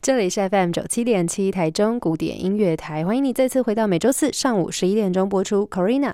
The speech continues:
看世界，我是 Corina。今天在这一节节目当中要跟大家分享的是关于最近的流行传染病，同时又是基改这个议题。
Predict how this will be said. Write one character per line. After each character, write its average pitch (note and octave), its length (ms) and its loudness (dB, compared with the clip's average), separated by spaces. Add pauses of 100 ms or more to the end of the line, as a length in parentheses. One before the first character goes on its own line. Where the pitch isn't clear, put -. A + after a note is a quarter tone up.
(120)
看 D#3+ 200 -2
世 - 160 -6
界， - 360 -4
我 F#3 80 -12
是 - 220 -4
Corina。 G#3 520 -2 (340)
今 G3+ 140 2
天 C4+ 240 4
在 B3+ 300 2
这 B3 120 2
一 B3+ 60 0
节 A3 160 2
节 F#3+ 100 0
目 G3 120 0
当 G3 180 2
中 G3+ 80 2
要 F3+ 140 2
跟 F3+ 160 0
大 F#3 120 2
家 E3+ 160 4
分 F#3 300 0
享 - 260 -2
的 - 140 -6
是 D#3 400 -2
关 D4 240 4
于 G3+ 240 2
最 C4+ 180 0
近 A#3+ 200 0
的 F#3 80 4
流 F3+ 180 2
行 G3 180 0
传 G3+ 220 2
染 F3 160 0
病， F#3 320 2
同 G3 240 0
时 E3+ 380 -2
又 F3 160 0
是 - 340 -6
基 B3+ 220 -2
改 - 360 -4
这 - 80 -4
个 - 160 -10 (220)
议 A3 140 -2
题。 - 340 -12